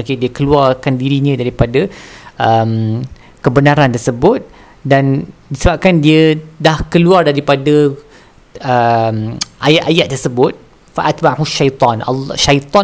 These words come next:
mengikutnya, fakana minal ghawi, dan dia jadi dari kalangan mereka yang sesat. Dan Imam As-Sa'di berkata, uh, maksudnya, maksud ayat ni adalah dia terkeluar daripada, uh, disifatkan sebagai seseorang yang betul-betul berilmu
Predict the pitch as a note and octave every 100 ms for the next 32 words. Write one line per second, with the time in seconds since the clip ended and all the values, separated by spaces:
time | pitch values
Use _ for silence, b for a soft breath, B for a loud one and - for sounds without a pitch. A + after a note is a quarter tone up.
0 | E3 D3 D3+ D#3 - D3+ F3 C#4+ D#4+ -
1 | _ - C3+ - D#3 C#3 B2+ B2 A#2 C3+
2 | D3 E3 D3 B2+ C3 C3+ C3 C3 B2+ B2
3 | A#2+ B2 A2+ A2+ A#2 B2 F#3+ - B2 B2+
4 | - B B B B B B B - -
5 | - - - - E3 F3 F3+ F#3 - C#3
6 | D#3 F#3 E3 D#3 D3+ - A3 C#4 - -
7 | B2 B2 B2 D#3 - G3+ F3 A3 B3 -
8 | D#3 D#3+ G3+ D3+ E3 F3+ C#3+ E3+ D#3+ F3
9 | F3 F3 - F3+ G3+ F#3 D#3 D#3 D3 C#3+
10 | D3+ G#3 C4 b b b b - - B2+
11 | C3 C3 C3 C3 C3 C3+ D3 F3+ E3+ G#3+
12 | - F3 F3 - D3 D3 D3 D3 D3 D3
13 | E3+ F3+ D#3 D3+ D#3+ D#3 G#3+ G3 D#3 C3+
14 | C#3+ - - C#3+ D3+ F#3 F3